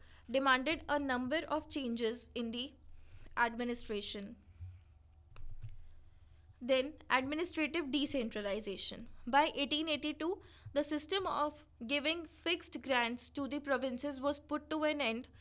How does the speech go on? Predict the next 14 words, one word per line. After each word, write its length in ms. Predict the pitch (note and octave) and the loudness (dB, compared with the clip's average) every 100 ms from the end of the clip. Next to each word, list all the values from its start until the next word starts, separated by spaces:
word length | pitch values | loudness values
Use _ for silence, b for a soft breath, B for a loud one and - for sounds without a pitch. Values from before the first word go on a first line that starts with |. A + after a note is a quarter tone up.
| B B | B B
Instead, 460 | C#4 C#4 - C#4+ D4 A#3+ | -4 -4 -2 -2 -2 -4
the 120 | C#4+ | -2
provinces 640 | D4+ C#4 C4+ C#4+ E4+ E4+ | 4 4 4 -2 -2 0
were 200 | D4+ D#4 D4+ | 2 2 4
asked 460 | B3 A3+ A#3+ - - - - - | 4 4 2 -4 -20 -20 -10 -4
to 80 | |
generate 560 | C4+ C4+ C4 C4+ D4+ - - | 2 4 4 2 0 0 2
a 140 | C#4+ | 2
fixed 640 | D4 - D4+ E4 - - b b b b | 0 -2 0 0 -2 -16 b b b b
income 480 | D4 C#4+ D4 C#4+ D4+ | 0 2 2 0 0
from 320 | - C#4+ B3+ | 0 0 2
the 80 | D4 | -2
provincial 680 | D4 C#4 B3 B3+ - D4 C#4+ | 0 0 0 -2 0 0 0
taxes. 720 | B3+ A#3 - G3 F#3 - | -2 -2 -6 -8 -8 -14